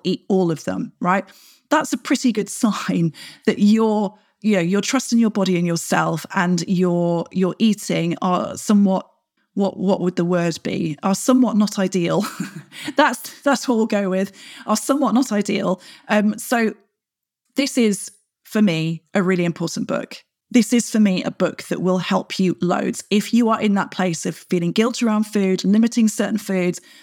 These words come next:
bouncing from restrict to binge all the time, following rules, eating emotionally, all of those things, this book absolutely is gonna help you and has so, so much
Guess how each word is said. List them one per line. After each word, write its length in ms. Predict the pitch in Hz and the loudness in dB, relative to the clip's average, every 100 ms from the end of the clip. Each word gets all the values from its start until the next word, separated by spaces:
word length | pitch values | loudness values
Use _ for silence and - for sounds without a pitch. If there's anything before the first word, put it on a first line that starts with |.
| _ - | _ 0
bouncing 440 | 220 202 - 196 | 0 0 0 0
from 240 | 190 190 190 | 0 -2 -2
restrict 420 | 185 - 254 - | -2 0 0 0
to 60 | 196 | -2
binge 340 | 220 214 208 | 2 4 4
all 120 | 196 | 2
the 80 | 190 | -2
time, 360 | - 202 185 180 | -2 -2 -2 -2
following 480 | - 233 220 208 | -2 0 2 2
rules, 460 | 190 202 190 185 - | 2 0 0 -2 -2
eating 320 | 233 226 220 | -2 0 2
emotionally, 480 | 202 190 185 - 180 - | 2 2 0 0 -2 2
all 180 | 233 | 2
of 60 | 202 | 2
those 220 | 175 165 | -2 -4
things, 280 | - 165 - _ | -2 -2 -4 _
this 160 | 196 190 | -4 -2
book 260 | - 180 - _ | 0 -2 -4 _
absolutely 920 | 214 - - 165 202 196 - 160 151 - | -10 -8 -6 0 0 2 0 -2 -4 -4
is 200 | 180 - | -2 0
gonna 180 | 175 165 | 0 0
help 340 | 180 214 - | -2 -4 -2
you 100 | 175 | 0
and 140 | 180 | 0
has 160 | 170 175 | -2 -2
so, 320 | - - 180 | -4 0 0
so 200 | 160 175 | 0 0
much 280 | 170 - | 0 -2